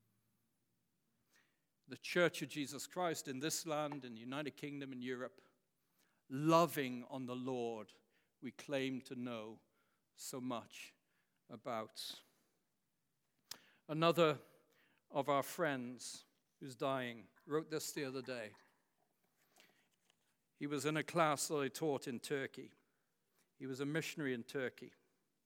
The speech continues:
And then all of a sudden he got a sarcoma in his arm, tumors flooding through his chest. He's about thirty-five years of age with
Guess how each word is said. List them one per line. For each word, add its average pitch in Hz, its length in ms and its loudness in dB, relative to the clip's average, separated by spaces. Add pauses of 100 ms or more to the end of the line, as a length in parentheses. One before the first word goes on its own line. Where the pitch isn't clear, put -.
(800)
And 135 100 -6
then 139 120 0
all 151 140 4
of 143 80 0
a 147 60 -2
sudden 151 280 -2
he 139 80 0
got 139 180 2
a 131 60 -2
sarcoma 147 600 2
in 135 80 0
his 127 160 -4
arm, 117 360 -8 (1400)
tumors 151 680 0
flooding 139 600 0
through 135 220 -8
his 120 140 -6
chest. - 600 -6 (1600)
He's 135 140 -16
about 165 220 0
thirty-five 156 640 4
years 143 220 2
of 131 100 -6
age 147 400 0
with 151 280 -6